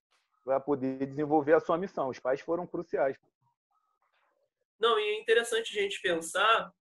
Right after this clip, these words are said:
Speaker 2: em como é que é essa, essa estruturação de criar um filho, né? De cuidar um, de um filho. Porque você tem que cuidar, tem que amamentar, tem que pensar na educação, tem que pensar no desenvolvimento.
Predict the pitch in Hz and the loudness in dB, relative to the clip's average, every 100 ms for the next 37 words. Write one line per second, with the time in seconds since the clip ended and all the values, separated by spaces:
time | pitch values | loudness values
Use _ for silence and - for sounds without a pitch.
0 | _ _ _ 190 208 220 214 269 294 262 | _ _ _ -6 -2 0 2 2 2 4
1 | 240 240 - 208 196 180 156 - 180 175 | 4 2 0 2 4 2 0 -2 -2 -4
2 | 180 202 202 190 208 - 202 262 214 202 | -6 -6 -2 0 0 -2 -6 -6 -6 -8
3 | 214 208 - _ _ 240 233 208 269 359 | -6 -8 -10 _ _ -4 2 4 2 -2
4 | - 233 226 185 165 165 - _ 165 196 | -8 -12 -6 -2 -2 -4 -12 _ -10 -8
5 | 233 214 202 233 277 208 220 294 - 233 | -6 0 2 2 0 -8 -10 -10 -8 -8
6 | 180 139 - _ _ _ - 226 226 226 | -6 -8 -12 _ _ _ -4 2 4 4
7 | 226 214 - 185 180 208 208 185 208 202 | 4 2 2 -4 -4 -8 -2 4 4 4
8 | - 196 190 185 190 196 190 185 185 180 | 0 -2 -2 0 0 -2 0 2 2 2
9 | 185 180 202 196 202 208 208 196 196 190 | -6 -6 -2 -2 0 0 0 0 0 0
10 | - 202 208 208 - _ _ - 208 - | -2 -4 -2 -4 -6 _ _ 0 0 2
11 | 220 220 226 226 190 233 214 226 233 208 | 0 2 2 0 -4 -8 0 0 2 0
12 | 208 226 226 226 | 2 2 -2 -12